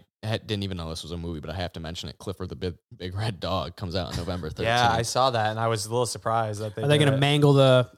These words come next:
Speaker 2: Oh, she's
Speaker 3: the
Speaker 2: only
Speaker 3: plot behind
Speaker 2: forty-four.
Speaker 3: that?
Speaker 1: Oh, good for her.
Speaker 2: Yeah.
Speaker 3: Wow. Huh.
Speaker 2: Um, I feel like Clifford is gonna be, like, one of those mo-, like, it's gonna be a kid's movie that comes out, kinda swept under the rug that nobody's gonna talk about because it's just, like,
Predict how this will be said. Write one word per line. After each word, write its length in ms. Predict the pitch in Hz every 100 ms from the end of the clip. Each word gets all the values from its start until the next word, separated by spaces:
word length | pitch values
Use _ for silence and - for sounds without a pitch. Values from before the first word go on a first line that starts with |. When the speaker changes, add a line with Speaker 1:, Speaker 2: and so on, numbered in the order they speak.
| _ -
Speaker 2:
Oh, 80 |
she's 180 | 175 156
Speaker 3:
the 60 | 233
Speaker 2:
only 80 | 370
Speaker 3:
plot 220 | 135 151
behind 180 | 139 147
Speaker 2:
forty-four. 200 | 143 147
Speaker 3:
that? 100 | 107 _ _ _
Speaker 1:
Oh, 240 | - 82 - -
good 120 | 135
for 120 | -
her. 260 | 98 110 101
Speaker 2:
Yeah. 380 | 117 139 180 110 104
Speaker 3:
Wow. 240 | 151 196 - _ _ _ _ _ -
Huh. 60 | 349 - _ _ _ _ _ _ _ _ _ _ _ _ _ _ - - -
Speaker 2:
Um, 360 | 123 113 113 -
I 100 | 123
feel 160 | 147
like 180 | 147 131
Clifford 400 | - 127 110 120
is 100 | 113
gonna 140 | 113 113
be, 100 | 113
like, 160 | 110
one 120 | 117 117
of 60 |
those 180 | 110 110
mo-, 180 | 110 117
like, 160 | 120 117
it's 100 | 117
gonna 140 | 147
be 100 | 143 143
a 40 |
kid's 240 | - 127
movie 220 | 117 123 120
that 180 | 120
comes 240 | - 113 110
out, 320 | 107 104 110 - _ _
kinda 200 | - 120
swept 300 | 107 - 110 117
under 180 | 117
the 100 | 113
rug 360 | 110 107 107 104
that 180 | 104 101
nobody's 380 | 110 107 110 101
gonna 160 | 110
talk 220 | 98 110 104
about 180 | 104
because 220 | 101 110 101
it's 120 | 101
just, 160 | 104
like, 260 | 104 101 -